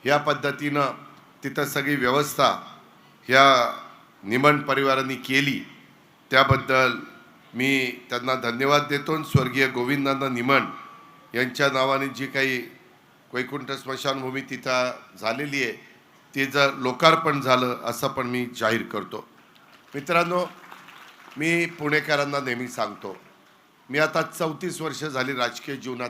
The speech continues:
काम करतोय. मला बारामतीकरांनी पहिल्यांदा खासदार केलं, आणि नंतर मी पुण्याचं काम बघायला लागलो, आणि त्यावेळेस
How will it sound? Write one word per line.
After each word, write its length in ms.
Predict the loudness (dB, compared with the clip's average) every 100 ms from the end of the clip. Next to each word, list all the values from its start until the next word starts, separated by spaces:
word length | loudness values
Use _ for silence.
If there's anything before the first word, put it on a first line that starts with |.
| -8
काम 200 | -8 -8
करतोय. 340 | -12 -16 -16 -20 _ _ _ _ _ _ _ -4
मला 200 | 2 2
बारामतीकरांनी 800 | 2 0 -2 -6 -6 -4 -4 -6
पहिल्यांदा 420 | -6 -4 -4 -6 -6
खासदार 340 | -8 -2 -4
केलं, 360 | -2 -4 -2 -4 -10 -20 _ _ _ _ _ _ -2
आणि 180 | -2 0
नंतर 540 | -4 -6 2 2 2 -2 -10
मी 80 | -10
पुण्याचं 760 | -6 -2 -2 -2 -2 0 -2 -8 -20 0
काम 260 | 2 4
बघायला 340 | 0 -2 -2 -2
लागलो, 400 | -4 -6 -10 -16 -20 _ _ _ _ _ _ -20 _ -2
आणि 140 | -2 2
त्यावेळेस 540 | 4 4 4 0 -4